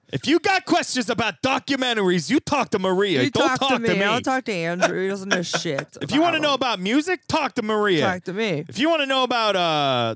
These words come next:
Speaker 1: I don't know, you probably seen more cartoons than me too.
Speaker 2: Yeah, of course, dude. What the fuck?
Speaker 1: If you wanna talk about anything that's not Nicolas Cage or How to Eat a Hot Wing in a way that will make somebody either turned on or disgusted,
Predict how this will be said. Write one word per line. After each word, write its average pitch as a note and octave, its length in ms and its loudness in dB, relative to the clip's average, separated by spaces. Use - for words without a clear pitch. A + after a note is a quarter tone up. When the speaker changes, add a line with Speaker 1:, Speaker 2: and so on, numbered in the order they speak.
Speaker 1:
I F3+ 140 -2
don't A3+ 100 0
know, D#3+ 220 2
you D#3 140 -4
probably A#3 520 -2
seen B3 420 -8
more B3+ 200 0
cartoons C4+ 600 -2
than G3+ 100 -4
me G3 140 -4
too. D#4+ 400 0
Speaker 2:
Yeah, B4+ 640 -2
of C4+ 140 -20
course, A#4+ 480 0
dude. C4+ 180 -2
What G#4+ 220 -4
the G#4+ 120 -8
fuck? G#4 440 -6
Speaker 1:
If G3 160 -2
you E4+ 100 2
wanna F#4 220 2
talk C#4 260 0
about B3+ 320 -2
anything A3 480 -4
that's F3 220 -2
not F#3 240 -2
Nicolas F3 480 -2
Cage F3+ 400 -2
or C#3 100 0
How D#3+ 200 0
to F3+ 60 0
Eat E3+ 200 0
a D3+ 60 0
Hot E3 280 -2
Wing E3+ 200 -2
in D#3+ 60 -2
a C#3 60 2
way D3+ 240 2
that D#3 140 -2
will C#3 160 0
make D3 260 -4
somebody D3 640 0
either D#3 260 -2
turned D#3 400 -4
on D3+ 220 0
or C#3 60 -2
disgusted, C#3+ 680 -2